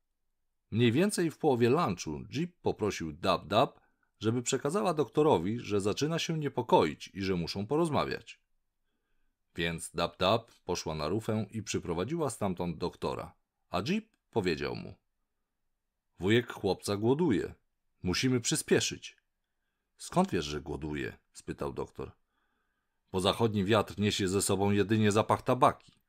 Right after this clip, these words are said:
wyjaśnił Jeep. "Gdyby mężczyzna coś gotował, na pewno wyczułbym jedzenie.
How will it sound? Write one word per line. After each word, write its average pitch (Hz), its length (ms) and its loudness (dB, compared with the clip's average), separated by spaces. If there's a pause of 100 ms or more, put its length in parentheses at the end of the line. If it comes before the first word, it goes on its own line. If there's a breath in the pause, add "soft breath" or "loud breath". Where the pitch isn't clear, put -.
(140)
wyjaśnił 69 540 -6 (120)
Jeep. - 220 -10 (520)
"Gdyby 113 240 4
mężczyzna 160 520 2
coś 131 220 2
gotował, 98 560 4
na 110 120 -2
pewno 120 280 4
wyczułbym 117 460 0
jedzenie. 127 500 0